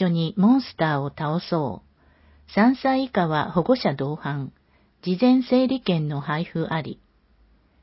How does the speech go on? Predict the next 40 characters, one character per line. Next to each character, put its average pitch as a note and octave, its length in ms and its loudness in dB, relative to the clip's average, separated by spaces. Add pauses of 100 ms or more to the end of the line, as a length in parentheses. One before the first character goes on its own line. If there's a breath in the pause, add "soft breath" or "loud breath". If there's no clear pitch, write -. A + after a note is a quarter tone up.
(420)
波 B3+ 220 2
動、 D#3+ 480 2 (240)
モ G3+ 220 4
ン B3 60 6
ス - 140 -6
タ A3 260 6
ー G#3 40 4
バ G#3 140 4
ト D3 120 0
ル、 C#3 200 -4 (600)
エ A#3 320 4
ー A#3+ 160 6
ア - 20 6
ー F3+ 40 4
ル D3+ 300 0
バ D#3+ 220 -4
ト A3+ 160 4
ル B3 160 4
ア B3+ 80 2
ク - 120 -10
シ - 160 -6
ョ C3+ 60 -2
ン G#3 160 -10 (260)
と G#3 140 2
書 G#3 100 2
か A#3 160 2
れ G#3 100 4
た D#3+ 160 0
ポ A#3+ 180 0
ス - 140 -6
タ F3+ 120 4
ー - 20 2
の D3 160 -2
写 - 160 -8
真 D#3 260 -8
が D3+ 140 -6
あ C#3+ 40 -8
り C#3+ 120 -10
ま C#3+ 160 -10
す。 - 40 -20